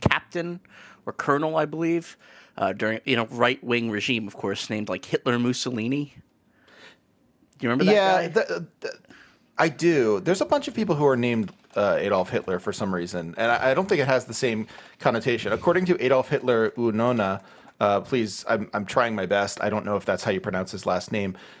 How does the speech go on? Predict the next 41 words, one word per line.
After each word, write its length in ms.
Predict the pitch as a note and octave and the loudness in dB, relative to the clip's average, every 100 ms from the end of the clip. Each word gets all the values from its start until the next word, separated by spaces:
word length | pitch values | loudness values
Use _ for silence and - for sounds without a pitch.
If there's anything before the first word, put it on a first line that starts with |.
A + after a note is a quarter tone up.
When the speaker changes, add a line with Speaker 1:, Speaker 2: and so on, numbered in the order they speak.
| - | -2
Speaker 2:
Uh, 160 | A2 G2 | 0 0
it's 140 | F#2 | -2
U 180 | - A2 | -8 -4
U 300 | A#2 A2+ A2 | -2 0 0
N 180 | G#2+ G#2+ | 0 0
O 200 | G2+ G2 | 2 2
N 260 | G2+ G2+ F2+ | 0 -4 -2
A. 240 | F#2 F2 | -2 -2
The 100 | D#2 | -6
two 160 | F#2 B2 | -4 -4
U's 460 | G2 G2 A#2+ A2 | -2 -2 -2 -2
Speaker 1:
Hmm. 60 | - | -6
Speaker 2:
threw 120 | F2 | -6
me 140 | F2+ | -2
off. 240 | F#2+ F#2 - - _ - | 0 -2 -4 -20 _ -2
Um, 480 | B2+ A2+ G#2 G2 F#2 _ _ _ | 0 2 -2 -6 -10 _ _ _
he 460 | - - C3 B2 A#2+ | -16 -8 -4 -4 0
is 460 | B2 A#2+ A2+ A2 A2 | 2 4 2 -2 -4
a 120 | G#2 | -2
member 360 | B2+ D3+ E3+ | 0 0 0
of 100 | B2+ | -2
the 140 | G#2 G2+ | -2 -8
ruling 400 | G2 B2+ C3+ B2 | -6 -4 -2 0
Southwest 500 | - B2 B2+ C3+ B2+ | 2 2 2 0 0
Africa 360 | A2+ A2 - - | -2 -2 -4 -14
People's 540 | - B2+ B2 B2+ A#2+ | -10 -8 -4 -4 -4
Organization. 840 | - B2 B2 B2 B2 B2 D3 D3+ F#3 - - - - | -2 -2 0 0 0 0 -2 -4 -6 -14 -20 -20 -10
Um, 260 | - G#2 G2+ | -2 0 0
he 140 | G#2+ | -2
insists 840 | B2 A#2 - C3+ D#3 - - - - | -2 -2 -2 -2 -2 -8 -12 -12 -4
that, 360 | - A2+ G#2+ - | 2 4 2 0
uh, 300 | A2 G2+ F#2+ | 0 0 0
he 200 | F#2+ A2+ | -4 -8
does 200 | G2 G2+ | -8 -2
not 180 | A2+ A2+ | 0 0
strive 380 | - G#2 A2+ A#2+ | -2 0 0 0
for 160 | G#2 | -4
world 260 | F#2 G#2+ A2 | -2 -2 0
domination 720 | A2+ G#2+ A2 A2 - D#3 F#3 - | 0 0 -2 -4 -4 -6 -6 -6
and, 420 | G#2+ G2 G2 G2 - | -4 -4 -4 -6 -4
uh, 440 | G2+ F#2+ F#2 F#2 | -2 0 0 -4